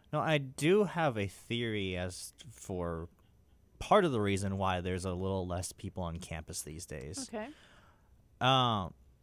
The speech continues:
Speaker 1: back when there was more of a student presence on campus, the, the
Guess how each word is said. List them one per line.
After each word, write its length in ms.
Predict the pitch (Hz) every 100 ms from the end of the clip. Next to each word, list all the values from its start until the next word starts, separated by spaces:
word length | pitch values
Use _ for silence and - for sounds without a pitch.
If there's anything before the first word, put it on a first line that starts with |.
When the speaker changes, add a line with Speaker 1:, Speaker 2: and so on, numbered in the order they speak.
| _ _ - -
Speaker 1:
back 320 | 117 120 -
when 200 | 135 127
there 160 | 120 120
was 380 | 117 113 104 113
more 840 | 107 107 107 110 101 98 101 98 - - _ _ _ _ - - _ _ - -
of 120 | 113
a 60 | 95
student 400 | - 123 104 92
presence 560 | - 98 98 110 113 135
on 140 | 135
campus, 760 | - 156 156 180 175 - - - - - - - - - 98
the, 560 | 110 110 104 101 92 - _ _ _ - _ _ - -
the 960 | 110 98 120 113 113 110 110 104 104